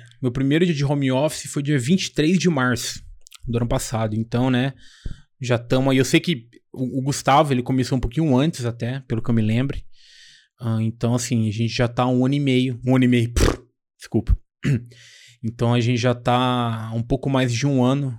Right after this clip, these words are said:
né, nessa pandemia. Quem ainda não tá de home office, não tá, mas, assim, a pandemia ainda tá aqui e vai indo, né, vai continuar por um tempo. E,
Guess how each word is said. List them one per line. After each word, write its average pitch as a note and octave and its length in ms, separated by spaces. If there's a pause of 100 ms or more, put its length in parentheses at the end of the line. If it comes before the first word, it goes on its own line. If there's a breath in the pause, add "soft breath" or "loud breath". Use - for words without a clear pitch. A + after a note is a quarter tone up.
(140)
né, A2+ 280
nessa A2 240
pandemia. B2 880 (520 loud breath)
Quem C#3 240
ainda C3 260
não B2 220
tá B2+ 240
de A2+ 100
home A2+ 240
office, B2 800
não A2 160
tá, B2+ 300
mas, A#2+ 320
assim, A#2 280
a G#2+ 60
pandemia A2+ 440
ainda A#2+ 140
tá A#2 140
aqui B2 480
e A#2 40
vai C#3+ 280
indo, B2+ 340
né, B2 240 (380)
vai B2+ 80
continuar B2 360
por A#2+ 120
um A2+ 80
tempo. A#2 420 (1000 loud breath)
E, A#2+ 680